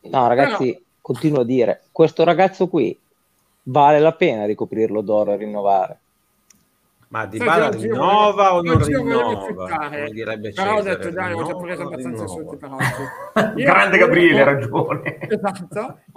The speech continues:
Speaker 2: Io volevo twittare, insomma, Dybala torna dopo che ha rinnovato.
Speaker 4: Eh, era un po',
Speaker 3: Un po'
Speaker 4: era un po'
Speaker 3: cattivella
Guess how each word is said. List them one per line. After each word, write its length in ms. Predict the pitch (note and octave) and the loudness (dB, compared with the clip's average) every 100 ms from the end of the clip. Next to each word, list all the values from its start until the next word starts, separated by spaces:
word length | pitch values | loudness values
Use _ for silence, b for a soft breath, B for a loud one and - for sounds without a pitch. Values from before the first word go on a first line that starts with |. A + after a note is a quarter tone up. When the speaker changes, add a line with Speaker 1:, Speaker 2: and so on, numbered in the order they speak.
| - B3 | -6 0
Speaker 2:
Io 360 | C4+ B3+ G#3+ F#3 | 2 2 -2 -4
volevo 340 | G#3+ A#3+ B3 | -2 -2 -2
twittare, 760 | A#3 A3+ - G#3 E3 E3 D#3 - _ | -6 -10 -4 -4 -4 -6 -10 -14 _
insomma, 300 | _ A#3 C4 | _ -8 -6
Dybala 500 | G#3+ A#3+ A3 A3 A#3 | -4 -4 -4 -4 -6
torna 420 | A3+ A3 G3+ A3 | -6 -6 -6 -8
dopo 240 | F#3+ F#3 F#3 | -8 -8 -8
che 100 | F#3 | -10
ha 40 | |
rinnovato. 680 | E3 E3+ D3+ D3 C#3 B2 C3+ C3+ _ _ _ _ _ _ _ _ _ _ _ _ | -12 -12 -10 -10 -10 -14 -18 -20 _ _ _ _ _ _ _ _ _ _ _ _
Speaker 4:
Eh, 120 | A#2+ A#2+ | -6 -2
era 140 | A#2 | -2
un 60 | A2+ | -2
po', 80 | |
Speaker 3:
Un 60 | - | -2
po' 60 | A2 | 0
Speaker 4:
era 80 | C3 | 0
un 80 | |
po' 100 | A2 | 0
Speaker 3:
cattivella 420 | C#3+ C3+ G#2 G2 | 0 0 0 0